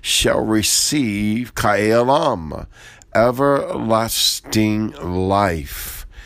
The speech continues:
I want to go deeper into that for a moment because we have eternal life. The word declares it. And we have everlasting life inside of us.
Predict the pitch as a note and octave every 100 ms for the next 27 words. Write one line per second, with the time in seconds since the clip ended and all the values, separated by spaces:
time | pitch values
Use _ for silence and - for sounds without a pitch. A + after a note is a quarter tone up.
0 | - - - - A2 F#3+ G3+ D3 G#2 B2
1 | - A#2 G#2 F#2+ - G2 F#2+ - G2 F2+
2 | F#2+ G#2+ F2+ E2+ F2 F2 G#2 F#2+ F#2 D#2+
3 | - - - - G#2 G#2+ D3 D#3+ C#3+ D3
4 | D3+ A2+ F#2+ G2 G2+ - - G#2+ - A#2
5 | A2+ A2+ A#2+ C3+ - - - F#2+ F#2 G2+
6 | A2 G2 G2 - G#2+ G#2+ F#2 D#2 B1+ -
7 | - - - - - - - - G2+ G2+
8 | A#2 B2+ G2+ C#3+ C3+ G2+ F#2+ F2+ - A2
9 | G#2 G#2 G#2+ A2 - G2+ G2 A2 G#2 F2+
10 | F#2+ - - - - - - - - A2
11 | A2+ G#2+ - - - A#2 A2+ A2 - G2
12 | F#2 - - G2 D2+ - - - - -